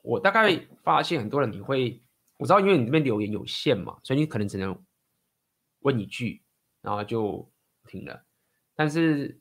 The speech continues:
像你这种问题归类，就是我常在讲，就是回到我刚回答那个人的问题，妹子的逻辑是本能、情绪再像逻辑的这个概念，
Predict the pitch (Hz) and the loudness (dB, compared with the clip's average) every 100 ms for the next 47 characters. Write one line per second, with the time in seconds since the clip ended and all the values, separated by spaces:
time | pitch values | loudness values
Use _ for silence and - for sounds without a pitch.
0 | - - 170 120 131 131 139 110 104 92 | -4 2 2 2 0 2 0 0 -4 -6
1 | - 123 113 117 110 95 107 110 107 95 | -2 0 0 -2 -4 -4 -6 -6 -8 -12
2 | 85 90 - 90 - _ _ _ _ _ | -12 -16 -14 -14 -14 _ _ _ _ _
3 | _ _ _ _ _ _ _ _ _ _ | _ _ _ _ _ _ _ _ _ _
4 | _ _ _ _ _ - 113 143 107 131 | _ _ _ _ _ -2 4 6 6 4
5 | 127 120 120 104 98 98 92 95 135 160 | 2 0 0 -2 -4 -8 -10 -6 -4 -2
6 | - 90 80 95 82 82 _ _ 104 98 | -4 -12 -12 -10 -10 -10 _ _ -8 -6
7 | - 101 98 117 95 - _ _ - 101 | -8 -12 -10 -10 -10 -12 _ _ -6 -6
8 | 92 90 98 110 _ _ _ _ _ - | -6 -10 -12 -16 _ _ _ _ _ -18
9 | - 104 101 - 95 92 - _ _ - | -12 -10 -8 -8 -10 -12 -18 _ _ -8
10 | 104 110 82 92 - - - _ _ _ | -6 -6 -8 -10 -16 -20 -20 _ _ _
11 | _ _ _ _ _ _ 95 117 104 101 | _ _ _ _ _ _ -6 -2 -2 0
12 | 98 95 90 92 | -2 -2 -6 -10